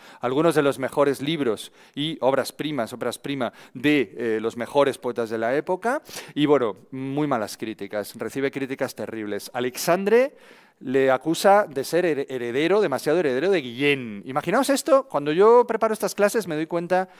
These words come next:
de que estamos hablando de un mundo en el que tú te ibas al Café Gijón a tomar algo y estaba Machado contando versos, ¿no? Salías a pasear al Prado y estaba Alexandre,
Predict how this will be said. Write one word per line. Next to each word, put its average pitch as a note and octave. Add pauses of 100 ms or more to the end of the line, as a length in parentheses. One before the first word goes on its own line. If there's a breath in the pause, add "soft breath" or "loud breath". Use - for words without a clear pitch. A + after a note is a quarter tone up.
(320 loud breath)
de C3
que -
estamos D3+
hablando F3+
de F3
un E3+
mundo F#3+
en G#3
el C#3
que B2+
tú D#3
te E3+
ibas E3
al D#3+
Café D#3
Gijón E3
a D#3
tomar D3+
algo F3
y -
estaba D3
Machado B2+
contando A2
versos, G#2+
¿no? C#3 (340 loud breath)
Salías C3+
a F3
pasear D#3+
al D3+
Prado F3+
y F3
estaba C#3
Alexandre, C#3+